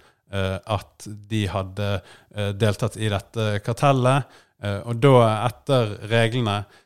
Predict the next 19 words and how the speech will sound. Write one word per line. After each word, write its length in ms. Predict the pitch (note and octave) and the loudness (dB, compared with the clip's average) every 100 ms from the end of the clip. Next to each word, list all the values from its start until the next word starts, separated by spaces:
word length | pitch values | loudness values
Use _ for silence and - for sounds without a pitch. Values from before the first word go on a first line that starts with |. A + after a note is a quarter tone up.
| _ - | _ -6
eh, 160 | A2 | -4
så 140 | G#2+ D#3+ | -2 -2
skal 160 | E3+ | 0
de 260 | C#3 A#2 G#2+ | 2 2 0
slippe 400 | - A#2+ G#2+ A2+ | -2 -4 -2 -2
straff, 460 | - G#2 - - - | -2 -4 -6 -12 -14
så 140 | - | -6
lenge 200 | A2 A2+ | -2 -2
de 160 | A2+ A2 | 0 0
da 280 | G#2+ G2+ F2+ - _ _ A2 | 2 0 -2 -14 _ _ 0
gjør 300 | A#2+ G#2+ F#2+ | 4 4 2
at, 300 | G2+ - - | -8 -10 -8
eh, 340 | G#2 G2+ G2+ F#2 _ | -4 -4 -4 -8 _
ikke 140 | B2 - | -14 -6
sant, 240 | A#2 A2 | -6 -2
kartellet 400 | A#2+ C3 B2 G#2 | -4 0 2 2
av-, 320 | G2 G#2+ G2 | 2 2 0
eh, 240 | G2+ F#2+ G2 | -4 -4 -2
avsløres. 640 | A#2 A2 - F2+ E2+ - | -2 -2 -4 -8 -10 -14